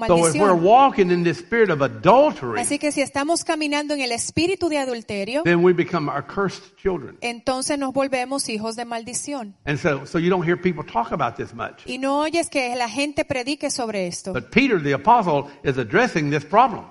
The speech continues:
Speaker 2: Pero el apóstol Pedro está hablando
Speaker 1: Now
Speaker 2: sobre
Speaker 1: then,
Speaker 2: este problema.
Speaker 1: I want you to see it in action in Matthew twelve thirty-eight.
Speaker 2: Ahora quiero que vayamos a Mateo doce veintiocho.
Speaker 1: This man has come to Jesus,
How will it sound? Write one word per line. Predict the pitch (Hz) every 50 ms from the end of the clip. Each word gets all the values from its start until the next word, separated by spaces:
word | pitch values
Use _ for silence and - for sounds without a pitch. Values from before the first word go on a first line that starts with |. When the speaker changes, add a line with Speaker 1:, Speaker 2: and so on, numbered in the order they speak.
| - -
Speaker 2:
Pero | - 247 247 262
el | 262
apóstol | 247 240 - - 294 311 302 - 359 349 339
Pedro | - - 285 277 277 277 277 285
está | - 254 - - 269 254
hablando | 233 240 247 262 294 349 381 349 302
Speaker 1:
Now | 220 233
Speaker 2:
sobre | 220 185 175
Speaker 1:
then, | 147
Speaker 2:
este | 131 - 240
problema. | - 233 226 220 233 302 320 285 214 170
Speaker 1:
I | 190
want | 214 240 226 -
you | 214 190
to | 165
see | 139 - 170 160 226 254 214
it | 180
in | 160 160 156
action | 175 185 190 185 - 175 151 143
in | 156 160 156 151 143 135 127 - - - - - - -
Matthew | 170 185 175 - 170 151
twelve | 139 - - 190 180 156 135 - -
thirty-eight. | - 160 143 139 139 147 143 131 110 95 - -
Speaker 2:
Ahora | 240 254 277 302 294
quiero | 285 - 285 285 302
que | - 320 320
vayamos | 320 311 302 302 294 294 294 311 311 - -
a | 254
Mateo | 240 240 233 226 - 262 262 277 277
doce | 262 214 214 254 277 277 277 339 330
veintiocho. | 302 320 320 311 285 330 311 240 202 202 - - 202 - 392
Speaker 1:
This | 190 202 - -
man | 160 180 - 277 277 254 185
has | 180 170 -
come | - 208 220 196 170
to | 165 139
Jesus, | 175 226 226 165 143 156 156 151